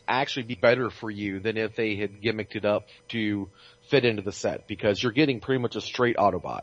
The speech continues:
There, there's nothing knightly about him in any way, shape, form, or fashion,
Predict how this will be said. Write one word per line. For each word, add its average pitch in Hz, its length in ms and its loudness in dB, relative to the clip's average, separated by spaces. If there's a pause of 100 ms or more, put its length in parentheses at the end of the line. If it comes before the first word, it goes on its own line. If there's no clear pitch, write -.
(420)
There, 117 160 6
there's 120 280 6
nothing 113 560 2
knightly 123 840 0
about 110 360 4
him 107 240 -6
in 107 160 -4
any 135 300 -2
way, 120 300 4
shape, 110 380 -2
form, 107 240 2
or 95 80 -2
fashion, 113 520 2